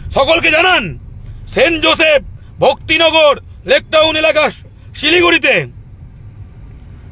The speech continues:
মেয়র গৌতম দেবের নিজের ওয়ার্ডে স্কুল, সেখানে অষ্টমীর দিন এলকেজির ইন্টারভিউ হবে ভর্তির জন্য। এটা দুর্গাপুজোর পরে করা যায় না? হ্যাঁ, এটা এত আর্জেন্ট?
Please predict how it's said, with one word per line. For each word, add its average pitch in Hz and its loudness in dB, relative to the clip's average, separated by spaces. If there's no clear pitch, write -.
মেয়র 311 2
গৌতম 311 2
দেবের 311 2
নিজের 302 0
ওয়ার্ডে 330 2
স্কুল, 285 -4
সেখানে 294 0
অষ্টমীর 294 2
দিন 302 2
এলকেজির 294 0
ইন্টারভিউ 294 0
হবে 269 4
ভর্তির 277 0
জন্য। 302 0
এটা 233 0
দুর্গাপুজোর 269 0
পরে 254 2
করা 277 2
যায় 302 2
না? 339 4
হ্যাঁ, 285 2
এটা 269 2
এত 262 -2
আর্জেন্ট? 311 0